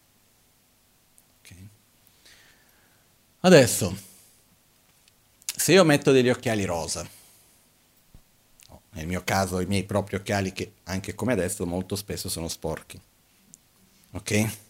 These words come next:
Che cosa succede? Quello che io vedo, in realtà io lo posso vedere indipendente dagli occhiali che ho o no? O sono influenzato dagli occhiali che metto?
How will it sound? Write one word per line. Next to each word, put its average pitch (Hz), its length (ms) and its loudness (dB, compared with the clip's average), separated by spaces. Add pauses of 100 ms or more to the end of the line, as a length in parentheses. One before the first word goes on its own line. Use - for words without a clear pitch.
(960)
Che 226 160 0
cosa 165 240 10
succede? 110 720 4 (100)
Quello 262 340 8
che - 120 4
io 160 200 8
vedo, 101 460 2 (1400)
in 135 100 0
realtà 165 460 4
io 175 180 6
lo 180 120 6
posso 196 280 6
vedere 170 300 8
indipendente 143 720 4
dagli 117 200 2
occhiali 113 380 2
che 143 140 -2
ho 220 60 2
o 214 40 0
no? 92 280 -2 (160)
O 113 80 -4
sono 113 200 0
influenzato 107 560 -2
dagli 98 140 0
occhiali 95 340 -2
che - 80 -10
metto? - 380 -8